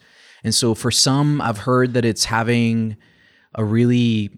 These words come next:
important key leader or just an incredible team member walk out unexpectedly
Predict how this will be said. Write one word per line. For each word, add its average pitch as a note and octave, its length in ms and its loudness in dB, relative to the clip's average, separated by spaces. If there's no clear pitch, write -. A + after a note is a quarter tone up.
important A#2 680 -2
key A#2+ 280 0
leader A#2 560 2
or G2+ 300 -4
just A#2 240 -6
an A#2+ 60 0
incredible A2+ 1040 -2
team B2 340 -2
member B2 480 -2
walk A#2 340 -2
out A#2 280 -6
unexpectedly A2+ 960 -4